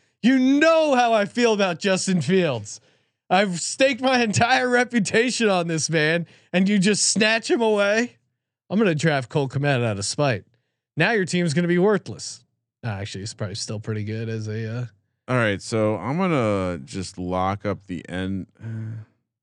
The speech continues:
Speaker 2: You know what? Let's just go athletes. All right, so I'm taking, uh,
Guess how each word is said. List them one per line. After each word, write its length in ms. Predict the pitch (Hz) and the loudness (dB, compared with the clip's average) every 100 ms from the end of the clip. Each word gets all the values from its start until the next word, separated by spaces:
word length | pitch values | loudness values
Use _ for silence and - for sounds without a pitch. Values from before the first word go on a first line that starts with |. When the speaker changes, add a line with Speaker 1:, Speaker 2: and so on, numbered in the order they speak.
| _ _ _ - | _ _ _ -10
Speaker 2:
You 80 | |
know 240 | 107 107 104 | -6 -4 -4
what? 120 | - - | -6 -12
Let's 240 | 80 - | -16 -16
just 160 | - - | -20 -16
go 180 | - | -12
athletes. 720 | - 55 - - - - - _ _ _ _ _ _ _ _ _ _ _ _ _ _ _ _ _ _ _ _ 85 | -10 -10 -12 -14 -16 -16 -20 _ _ _ _ _ _ _ _ _ _ _ _ _ _ _ _ _ _ _ _ -8
All 60 | |
right, 180 | 82 80 | -6 -6
so 140 | - | -6
I'm 120 | 101 101 | -6 -4
taking, 880 | 131 117 113 113 104 98 92 87 87 _ _ _ _ _ _ _ _ | -2 -2 -2 -2 0 -2 -4 -8 -16 _ _ _ _ _ _ _ _
uh, 60 | - | -20